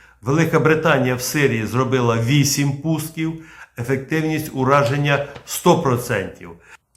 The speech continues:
Ну що сказати тут? Ми отримуємо все більше дальнобійну зброю.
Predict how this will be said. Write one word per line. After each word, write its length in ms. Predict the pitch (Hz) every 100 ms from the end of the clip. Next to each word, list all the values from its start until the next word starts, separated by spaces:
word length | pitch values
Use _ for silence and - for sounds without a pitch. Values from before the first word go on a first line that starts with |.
| _ - _
Ну 100 | 208
що 180 | - 180
сказати 540 | - - 92 82 85
тут? 240 | 82 92 -
Ми 100 | 196
отримуємо 420 | - 175 160 143
все 200 | - 113
більше 360 | 104 151 - 110
дальнобійну 580 | 104 101 101 117 117
зброю. 400 | 107 92 90 82